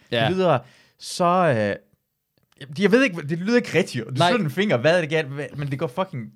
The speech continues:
Speaker 2: Du kan ikke bruge det, tommelfinger, det
Speaker 1: Jamen,
Speaker 2: her.
Speaker 1: jeg var ude i præcis samme situation. Jeg skulle være på arbejde dagen efter, så jeg blev nødt til at tage et billede af den der kæmpe forbinding.
Speaker 2: <laughs>
Speaker 1: Og faktisk, jeg kunne egentlig godt have været med på arbejde. Den eneste... Jeg så bare et snit for, at jeg behøvede ikke møde på arbejde, fordi at den forbinding så stor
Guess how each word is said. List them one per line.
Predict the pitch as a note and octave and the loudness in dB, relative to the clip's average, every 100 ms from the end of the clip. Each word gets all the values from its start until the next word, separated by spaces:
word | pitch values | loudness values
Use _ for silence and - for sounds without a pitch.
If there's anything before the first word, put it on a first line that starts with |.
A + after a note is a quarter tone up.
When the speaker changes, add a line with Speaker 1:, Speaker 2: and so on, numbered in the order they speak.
| - | -10
Speaker 2:
Du | |
kan | C3+ | -10
ikke | F3 | -8
bruge | D#3 G#3 | -8 -6
det, | - - | -8 -12
tommelfinger, | - G#3 A#3 G#2+ G2 | -6 -6 -4 -8 -8
det | |
Speaker 1:
Jamen, | G2+ | -4
Speaker 2:
her. | A2 | 0
Speaker 1:
jeg | C3+ | 2
var | E3+ | 4
ude | B2 C3 | 4 2
i | |
præcis | B2 G2+ - - | 0 -4 -2 -4
samme | A#2 A2+ | -4 -4
situation. | A#2+ G#2+ G2 A#2 A2 | -4 -6 -6 -6 -6
Jeg | |
skulle | A#2+ C#3 A2+ | -6 -8 -4
være | G2+ G2 | -2 -2
på | G2+ | -2
arbejde | G2+ C3 A2+ | -2 -2 -4
dagen | G#2+ G#2 | -6 -8
efter, | G2 F#2+ G#2+ | -8 -8 -10
så | F#2 - | -12 -4
jeg | A#2 | -2
blev | C3 | 0
nødt | C3 | -2
til | B2 | -2
at | B2 | -6
tage | A#2+ | -6
et | A#2 | -6
billede | - A#2+ C#3+ | -6 -2 -2
af | |
den | A2 G2+ | -4 -8
der | F#2+ | -10
kæmpe | - B2 | -10 -8
forbinding. | B2+ G#2+ B2+ B2+ A#2 - _ - C3 | -8 -6 -6 -6 -10 -18 _ -20 -10
Speaker 2:
<laughs> | C3 - C3 | -10 -8 -10
Speaker 1:
Og | B2+ | -2
faktisk, | C3+ C3+ C3+ - | 0 0 -4 -4
jeg | C3 | -6
kunne | B2+ D3+ | -2 -4
egentlig | C3+ A#2+ | -4 -4
godt | A2+ | -4
have | A#2+ | -4
været | A2 G#2 | -4 -6
med | A2+ | -8
på | G#2+ | -6
arbejde. | A2 G2+ G#2+ G#2 F2+ | -4 -4 -4 -6 -6
Den | C3 | -6
eneste... | C3+ D3+ D3+ C#3+ B2 A2 | -2 -4 -4 -6 -6 -6
Jeg | G#2+ C3 | -4 -2
så | D#3 | 0
bare | C#3 B2 | 0 -2
et | |
snit | B2+ C#3 C3 | -2 -8 -6
for, | B2 | -4
at | A#2 | -2
jeg | A2 G#2+ - - | -2 -4 -12 -10
behøvede | C3 D3 B2 | -4 -2 -2
ikke | A2+ | -4
møde | A2+ | -4
på | A2 | -2
arbejde, | G2+ G#2 G2+ | -2 -2 -6
fordi | - A2+ | -6 -6
at | G2+ | -4
den | A2 G2 - | -6 -10 -12
forbinding | G#2 C3+ C#3 G#2+ | -6 -4 -4 -6
så | A2 | -10
stor | - A2 | -6 -6